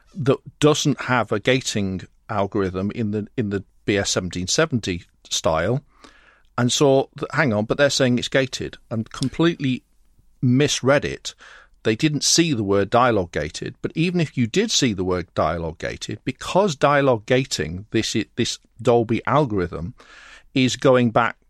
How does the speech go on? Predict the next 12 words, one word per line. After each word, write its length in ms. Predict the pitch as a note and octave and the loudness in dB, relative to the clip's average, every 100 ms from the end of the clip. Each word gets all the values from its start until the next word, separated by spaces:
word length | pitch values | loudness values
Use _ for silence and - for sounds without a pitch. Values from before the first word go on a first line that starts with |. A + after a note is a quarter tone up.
| - | -8
ten 220 | - G#2+ | -2 0
years 280 | A2+ G3 C3+ | 2 2 2
or 80 | G2 | 0
so, 400 | - D#2 D#2+ D3 - _ - | 0 0 0 0 -4 _ -2
um, 340 | G#2 G2 G2 - _ _ _ - - - _ _ _ - | 0 0 -2 -8 _ _ _ -20 -20 -20 _ _ _ -6
we 220 | C3 C#3+ | 0 4
never 360 | E3 F3+ D#3+ D#3 | 4 4 4 2
even 440 | D#3 C3+ C#3 C3 | 2 2 2 2
made 460 | C3 C3 C#3+ C#3+ B2 - | 2 4 4 2 -2 -2
the, 260 | B2 A#2+ A2+ - | 4 4 2 -8
the 320 | C3+ G#2+ A2+ | -8 0 2
link 720 | A2 B2 F3 D3 E2+ - - | 4 4 4 2 0 -8 -18